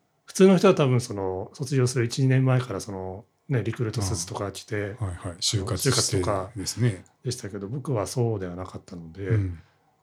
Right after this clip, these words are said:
Speaker 1: とりあえずなんか目標を決めようとか、やり、やりたいことを決めようということで、その文筆家とかそういったものを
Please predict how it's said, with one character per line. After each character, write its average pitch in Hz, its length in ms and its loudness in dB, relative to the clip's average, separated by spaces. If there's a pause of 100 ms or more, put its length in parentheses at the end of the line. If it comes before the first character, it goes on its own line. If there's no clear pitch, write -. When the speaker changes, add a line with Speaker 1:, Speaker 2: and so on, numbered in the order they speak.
(100)
Speaker 1:
と 180 100 2
り 196 60 8
あ - 20 10
え 190 40 10
ず 160 80 6
な 135 100 4
ん - 20 -4
か 120 80 -2
目 104 200 -4
標 117 200 2
を 117 40 2
決 120 120 -4
め 110 100 0
よ 107 120 -2
う 98 40 -10
と - 100 -14
か、 - 160 -8
や 101 140 0
り、 113 220 0
や 135 80 -2
り 117 80 0
た 113 100 -2
い 110 40 0
こ 110 100 -6
と 104 80 -6
を - 20 -4
決 - 140 -6
め 98 80 -4
よ 95 140 -4
う - 20 -10
と 127 100 -4
い 127 60 2
う - 20 0
こ 170 120 -4
と 220 120 4
で、 110 380 0 (500)
そ - 140 -8
の 101 60 -4
文 104 140 0
筆 98 140 -4
家 - 160 -8
と - 100 -10
か 95 120 -10
そ 101 140 -6
う - 20 -4
い - 20 -10
っ 92 40 -12
た 98 120 -6
も 113 100 0
の 156 120 2
を 92 240 -2